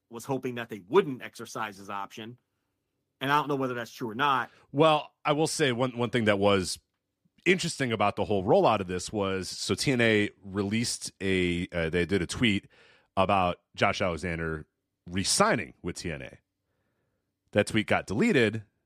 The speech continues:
Speaker 2: and a new one got sent out with saying, "T N A has exercised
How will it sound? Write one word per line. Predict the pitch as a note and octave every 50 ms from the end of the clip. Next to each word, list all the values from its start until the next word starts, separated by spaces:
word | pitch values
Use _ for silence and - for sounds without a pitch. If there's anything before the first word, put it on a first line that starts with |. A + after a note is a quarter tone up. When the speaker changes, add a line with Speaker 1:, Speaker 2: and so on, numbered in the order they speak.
| _ _ _
Speaker 2:
and | G#2 G2
a | G2
new | A2 C3+ C#3+
one | C3+ C3
got | A2+ A#2+ G#2+ -
sent | - A#2+ A2+ A2+
out | G#2+ G#2 F2+
with | F#2 F2+ -
saying, | - - A#2 G2+ F#2+ F#2 F2+ E2+ E2 - _ _ _ _ _ _ _ _ _ -
"T | - E3
N | D3 B2
A | A2+ G2+
has | A2 F#2+ F2 - -
exercised | F3+ - - D#3+ - - C#3+ G2 E2+ E2 - - - -